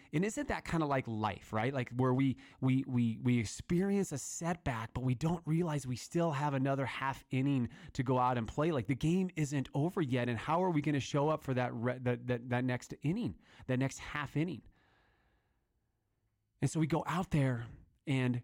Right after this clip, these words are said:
we make an error, or we get a base, they get a base hit. I, I can't even remember exactly how, what happened, but we, we have a gentleman on, so the opposing team is on, on base, and then he gets to second base, and now we have the, the winning run at second base, and, and then we get an out. And then we get a,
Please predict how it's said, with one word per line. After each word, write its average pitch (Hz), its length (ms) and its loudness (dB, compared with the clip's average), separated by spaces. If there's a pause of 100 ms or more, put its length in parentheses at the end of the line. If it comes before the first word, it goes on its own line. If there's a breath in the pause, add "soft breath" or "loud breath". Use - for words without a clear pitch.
we 143 160 4
make 147 280 2
an 123 100 0 (100)
error, 107 320 0
or 127 120 0
we 123 100 4
get 151 160 2
a 135 60 0
base, 123 320 -2
they 127 140 0
get 127 140 2
a 120 60 4
base 117 300 0
hit. 101 200 -4
I, 127 140 -6 (140)
I 123 120 -4
can't 143 320 -2
even 127 220 2
remember 117 460 2
exactly 117 360 -2
how, 110 260 0
what 120 120 0
happened, 131 260 0
but 120 60 2
we, 117 140 4
we 123 180 2
have 117 160 2
a 117 80 0
gentleman 131 460 2
on, 117 200 0 (160 loud breath)
so 123 200 -2
the 117 240 -2
opposing 131 400 2
team 127 240 2
is 110 100 0
on, 113 260 -2 (280 loud breath)
on 117 120 0
base, 131 280 0
and 120 100 0
then 127 100 2
he 123 60 0
gets 117 200 -2
to 113 100 -4
second 123 360 -2
base, 101 220 0
and 110 80 -2
now 131 160 2
we 127 120 2
have 120 120 0
the, 107 160 0 (240 loud breath)
the 117 80 0
winning 131 380 4
run 120 280 4
at 107 120 -2
second 107 340 -4
base, 113 320 0
and, 92 140 -6 (500 loud breath)
and 120 100 2
then 135 60 4
we 135 80 4
get 147 160 2
an 131 160 -4
out. 127 340 -6 (720 soft breath)
And 123 100 2
then 131 160 2
we 135 100 0
get 123 180 0
a, 120 120 0